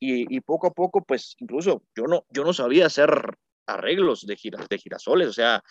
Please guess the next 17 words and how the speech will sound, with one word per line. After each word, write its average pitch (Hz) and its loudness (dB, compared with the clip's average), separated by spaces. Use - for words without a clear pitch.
te 90 -4
digo, 131 4
yo 143 4
tuve 175 -2
que 160 -6
ir 160 -4
viendo 165 0
en 165 -2
el 127 -6
camino 117 -6
qué - 2
hacer 202 0
y 117 -6
básicamente, 147 0
eh, 107 0
los 123 -2
primeros, 120 -2